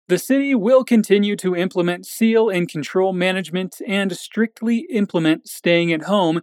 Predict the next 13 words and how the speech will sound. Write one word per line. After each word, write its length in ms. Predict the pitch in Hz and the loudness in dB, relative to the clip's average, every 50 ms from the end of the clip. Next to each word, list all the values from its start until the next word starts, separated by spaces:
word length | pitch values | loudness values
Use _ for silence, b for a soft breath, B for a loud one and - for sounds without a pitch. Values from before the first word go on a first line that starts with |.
| - | -2
except 520 | - 208 196 - - - 214 208 208 - - | -2 -2 -2 -2 -2 0 2 2 2 0 -4
for 300 | - - 170 170 175 170 | -6 -2 0 2 2 2
medical 380 | 151 139 135 143 147 - 151 | 2 0 0 0 0 -2 -4
treatment, 580 | 131 - - 196 208 208 170 160 139 - - - _ _ _ | -6 -2 -2 -2 -2 -2 -4 -8 -10 -12 -14 -20 _ _ _
the 100 | - 156 | -4 -4
city 300 | - - 190 170 160 156 | 0 2 2 2 4 2
government 420 | 135 151 147 135 151 151 151 143 | 2 2 2 2 0 -4 -4 -4
said 320 | - - 165 151 151 175 180 | -4 -2 0 2 2 2 2
on 200 | 175 143 139 139 | 0 0 0 -2
its 200 | 135 127 - - | -2 -4 -4 -6
official 540 | 127 - - 165 147 - - 147 131 120 | -8 -4 -4 -4 -2 0 0 0 0 0
WeChat 520 | 120 143 151 147 - - - 151 147 147 165 | -2 -6 -8 -8 -8 -8 -6 -4 -4 -6 -8
account. 500 | 156 - - 151 151 175 185 - - | -10 -8 -6 -4 -4 -6 -6 -10 -18